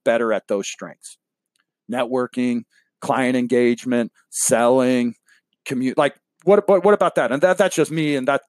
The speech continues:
you know what, people listening to this that know me may say, "Oh, those aren't your strengths." But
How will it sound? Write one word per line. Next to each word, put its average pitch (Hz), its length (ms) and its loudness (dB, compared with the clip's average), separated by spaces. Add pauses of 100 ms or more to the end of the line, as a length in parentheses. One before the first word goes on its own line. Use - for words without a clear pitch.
(200)
you 127 120 -8
know 139 80 -2
what, 143 180 2
people 175 240 -4
listening 160 300 -2
to 147 60 -4
this 147 180 0
that 120 180 -2
know 135 160 -4
me 143 160 -4
may 131 160 -2
say, 113 180 -2
"Oh, 107 220 -2
those 139 220 -4
aren't 87 180 -10
your 76 60 -16
strengths." - 280 -18 (280)
But 143 160 2